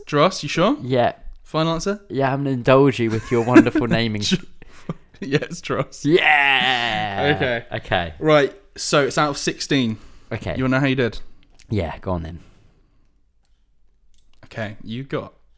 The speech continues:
Speaker 1: final score.
Speaker 2: Yeah.
Speaker 1: Eleven out of sixteen. That's pretty good.
Speaker 2: Some could say that's, like, over two-thirds of them right.
Speaker 1: Uh, hang on,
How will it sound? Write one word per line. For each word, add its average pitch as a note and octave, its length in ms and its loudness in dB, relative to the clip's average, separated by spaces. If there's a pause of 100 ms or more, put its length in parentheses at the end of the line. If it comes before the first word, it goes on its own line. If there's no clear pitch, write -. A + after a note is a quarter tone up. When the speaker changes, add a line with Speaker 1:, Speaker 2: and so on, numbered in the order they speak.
(360)
Speaker 1:
final A#2+ 360 -10
score. - 320 -12 (100)
Speaker 2:
Yeah. F#2+ 220 -8 (1080)
Speaker 1:
Eleven A2+ 560 -10 (480)
out G2 120 -12
of - 80 -14
sixteen. - 540 -12 (240)
That's - 100 -18
pretty C3 220 -2
good. B2 180 -2 (320)
Speaker 2:
Some F3+ 240 0
could E3 160 -4
say D#3+ 200 2
that's, G#2+ 260 -2
like, A2+ 260 -2
over B2+ 360 2
two-thirds G#2+ 640 -4
of F2+ 80 -14
them F#2 180 -8
right. - 200 -12 (1500)
Speaker 1:
Uh, G#2+ 240 -12
hang G#2 160 -8
on, G#2 120 -10